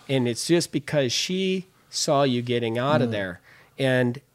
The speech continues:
Speaker 1: and if she does smell you, then guess what? She starts blowing. The d-,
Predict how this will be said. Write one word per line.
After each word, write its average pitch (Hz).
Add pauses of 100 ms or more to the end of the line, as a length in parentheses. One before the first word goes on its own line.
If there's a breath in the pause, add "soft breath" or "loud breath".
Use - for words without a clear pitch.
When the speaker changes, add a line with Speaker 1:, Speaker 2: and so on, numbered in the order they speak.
(120)
Speaker 1:
and 131
if 127
she 165
does 156
smell 175
you, 127
then 127
guess 127
what? 127
She 120
starts 127
blowing. 120 (400 loud breath)
The 135
d-, 127